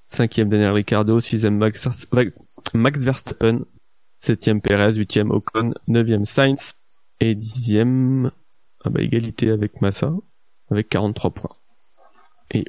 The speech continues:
au constructeur, bon,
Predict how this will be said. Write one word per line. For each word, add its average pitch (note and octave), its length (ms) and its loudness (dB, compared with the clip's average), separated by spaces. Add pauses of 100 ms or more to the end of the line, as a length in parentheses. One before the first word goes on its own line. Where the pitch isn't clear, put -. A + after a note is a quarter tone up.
au G#2+ 80 0
constructeur, A2 920 -2 (1400)
bon, - 560 -10